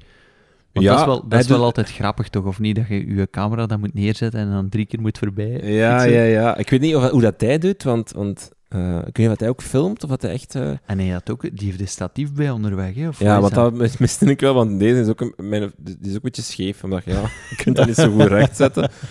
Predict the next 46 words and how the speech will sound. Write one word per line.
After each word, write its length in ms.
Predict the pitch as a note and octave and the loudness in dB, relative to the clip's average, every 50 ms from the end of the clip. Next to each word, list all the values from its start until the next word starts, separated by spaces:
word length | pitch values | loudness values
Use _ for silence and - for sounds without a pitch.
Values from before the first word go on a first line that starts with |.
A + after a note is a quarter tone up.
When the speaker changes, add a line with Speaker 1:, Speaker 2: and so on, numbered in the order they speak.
| - - - - D3+ C3+ - - | -16 -20 -20 -20 -18 -14 -12 -8
Speaker 2:
Ehm, 760 | - G2+ G2+ G2+ G2 G2 G2 G2 G2 F#2+ F#2+ F#2 F#2 F#2 F2+ F2+ F2 F2+ G#2+ - _ _ _ _ _ _ _ _ _ | -4 -2 0 0 0 0 0 2 2 2 2 0 0 -2 -2 -4 -6 -8 -12 -16 _ _ _ _ _ _ _ _ _
maar 120 | - G2 F#2+ | -12 -12 -8
ik 60 | - | -6
weet 100 | C3 - | -6 -6
niet 100 | D3 - | -4 -4
goed 140 | - F#3+ A3 | -4 -2 -2
hoe 120 | A#3 D3 - | -2 -4 -4
hij 160 | - A#2 B2+ | -4 -6 -6
dat 160 | C#3+ B2+ A2+ | -8 -8 -10
doet. 320 | B2 F#2+ - - - - _ | -12 -14 -14 -16 -20 -18 _
Speaker 1:
Hmm. 280 | - A2 G2+ G2 G2 A2+ | -6 -4 -4 -2 -4 -4
Speaker 2:
Eh, 220 | A#2+ G#2+ G#2+ A2+ A2 A#2 A#2 - _ _ _ _ _ _ _ _ | -6 -8 -10 -12 -14 -16 -18 -20 _ _ _ _ _ _ _ _
ik 100 | _ - | _ -2
weet 80 | C3 C#3+ | 0 2
wel 80 | E3 E3 | 4 4
Speaker 1:
Ja. 60 | D#3+ | 4
Speaker 2:
dat 80 | D#3 | 4
wordt 140 | D3+ D#3 C#3+ | 4 2 2
als 140 | D3 C3 - | 0 0 2
je, 160 | C3+ A#2+ E2+ | 2 2 2
als 140 | D2+ F#2+ - | 2 0 -2
je 60 | G2+ | -4
een 60 | F#2 | -4
Apple 240 | - A#2+ - D3+ C#3+ | -4 -2 -2 -2 -2
Watch 220 | C#3 C#3 - - - | 0 -2 -4 -6 -8
hebt, 140 | - - | -8 -8
dat 80 | - A#2+ | -8 -8
je 60 | A#2 | -6
dan 320 | F#2 F#2+ G2+ G2 F#2+ - F2 | -6 -6 -6 -6 -8 -6 -6
daarmee 240 | G2 G2 G#2+ A2+ G#2+ | -4 -4 -4 -4 -6
dat 100 | G#2 - | -6 -6
kunt 180 | - G2+ F#2+ | -6 -8 -8
besturen. 500 | F#2 - - - - A#2 B2+ D3 D#3+ F3+ | -8 -10 -14 -12 -10 -8 -6 -6 -6 -4
Speaker 1:
Ja. 80 | F3+ G3 | -2 -2
Speaker 2:
Maar 100 | G3 G3+ | -2 0
je 60 | - | 0
moet 100 | - - | -2 -2
dan 120 | - E2 - | -2 -4 -6
ook 160 | D#3 D3 B2 - | -6 -6 -6 -6
timen 300 | _ - - C3 D3+ D3 | _ -8 -6 -4 -4 -4
dat 100 | C3+ A#2+ | -4 -4
je 60 | - G#2 | -6 -6
dat 100 | F2+ D#2+ | -6 -6
uitkomt. 480 | G#2+ - - - D#3 D#3+ E3 E3 - | -8 -8 -6 -6 -6 -6 -6 -6 -10
Of, 160 | D3 D3+ - | -12 -12 -10
eh, 80 | - | -12